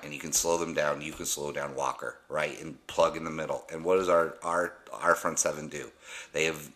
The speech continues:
they've done incre-, they've gotten increasingly better, increasingly better at plugging up the middle and stopping good teams from running the ball up the middle,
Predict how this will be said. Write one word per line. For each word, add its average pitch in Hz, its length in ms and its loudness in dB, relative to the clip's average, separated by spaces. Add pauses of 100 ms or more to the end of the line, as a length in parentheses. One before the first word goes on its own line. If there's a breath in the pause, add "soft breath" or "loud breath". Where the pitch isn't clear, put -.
they've 76 480 -6
done 76 220 -4 (100)
incre-, 78 400 -10
they've 87 160 -4
gotten 82 260 0
increasingly 80 800 2
better, 69 320 -8 (520 loud breath)
increasingly 101 800 0
better 69 400 -4 (320)
at 71 220 -2 (480)
plugging 85 400 6
up 82 140 2
the 82 60 -6
middle 80 240 2
and 73 80 0
stopping 76 600 2
good 90 180 0
teams 80 240 -6
from 76 220 -6
running 76 200 0
the 73 60 -6
ball 69 340 -2
up 73 160 -4
the 73 80 -12
middle, 73 220 -8